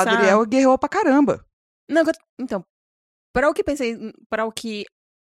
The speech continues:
Speaker 2: é mais conhecido popularmente pra Senhor dos Anéis, vai, as pessoas não leram,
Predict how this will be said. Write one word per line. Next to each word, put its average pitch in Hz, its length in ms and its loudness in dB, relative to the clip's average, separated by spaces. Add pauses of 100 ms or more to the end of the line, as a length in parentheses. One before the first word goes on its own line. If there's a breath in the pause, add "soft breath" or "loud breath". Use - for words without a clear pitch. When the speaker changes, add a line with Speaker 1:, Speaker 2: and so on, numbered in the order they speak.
Speaker 2:
é 190 80 0
mais 208 280 -4
conhecido 214 680 -4
popularmente 233 720 -4
pra 226 120 -10
Senhor 220 200 -8
dos 214 120 -8
Anéis, 180 280 -6
vai, 180 120 -6
as 175 100 -10
pessoas 190 280 -8
não 208 160 -8
leram, 190 340 -6